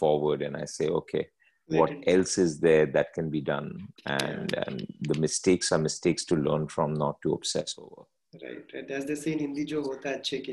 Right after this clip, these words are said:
Speaker 2: liye hota hai."
Speaker 1: <laughs>
Speaker 2: Great. So, and, and the last question to you, Satyen, is if in the same time machine, if you could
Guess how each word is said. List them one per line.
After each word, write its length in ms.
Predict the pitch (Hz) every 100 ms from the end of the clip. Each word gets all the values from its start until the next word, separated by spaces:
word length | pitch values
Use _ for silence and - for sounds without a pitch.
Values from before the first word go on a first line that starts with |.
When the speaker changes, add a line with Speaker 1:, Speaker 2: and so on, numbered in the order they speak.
| 127
Speaker 2:
liye 100 | 123
hota 240 | 113 -
hai." 1300 | - _ _ _ _ _ _ _ - - 104 - -
Speaker 1:
<laughs> 1160 | - - _ _ _ _ - - - 170 165 -
Speaker 2:
Great. 240 | 147 143 -
So, 100 | 220
and, 360 | 185 196 - 190
and 180 | 185
the 60 | 190
last 380 | 175 175 208 -
question 340 | 185 185 196
to 40 | 180
you, 60 | 185
Satyen, 360 | 175 165 170
is 360 | 175 180 170 -
if 300 | 165 165 - -
in 100 | 160
the 80 | 165
same 300 | 170 175 175
time 240 | 156 160
machine, 280 | 160 165 165
if 120 | 160
you 80 | 160
could 180 | 160